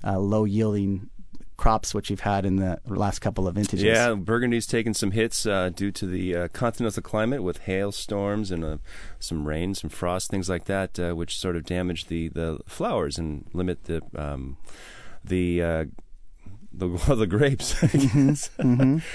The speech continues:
Speaker 2: Uh, speaking with Joe Signorelli, the French wine specialist for co-brand, and, uh, that's a great recap of co-brand, uh, a store, uh, umbrella. And, uh, speaking of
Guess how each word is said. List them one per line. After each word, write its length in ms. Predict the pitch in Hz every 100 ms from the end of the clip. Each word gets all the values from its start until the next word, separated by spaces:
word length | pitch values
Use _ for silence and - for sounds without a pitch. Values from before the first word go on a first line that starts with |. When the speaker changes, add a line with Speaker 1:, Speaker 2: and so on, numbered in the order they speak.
| -
Speaker 2:
Uh, 200 | - 143
speaking 240 | 143 202 202
with 120 | 151
Joe 300 | 143 143 185
Signorelli, 640 | - 160 160 151 113 113
the 80 | 101
French 360 | - 139 165 131
wine 220 | 123 123
specialist 580 | - 104 95 - 98 -
for 120 | 95
co-brand, 800 | - - 131 107 80 73 82 98
and, 180 | 80 78
uh, 140 | 80 - - -
that's 160 | - -
a 40 |
great 200 | 165 147
recap 360 | 135 - 147 120
of 140 | 98
co-brand, 600 | - 117 104 101 95 90
uh, 240 | 90 92 -
a 120 | 95
store, 440 | - - 92 92 -
uh, 140 | 85 - - -
umbrella. 540 | 82 76 76 69 73 80
And, 380 | 78 80 80 65
uh, 200 | 80 78
speaking 300 | - 113 110
of 140 | 95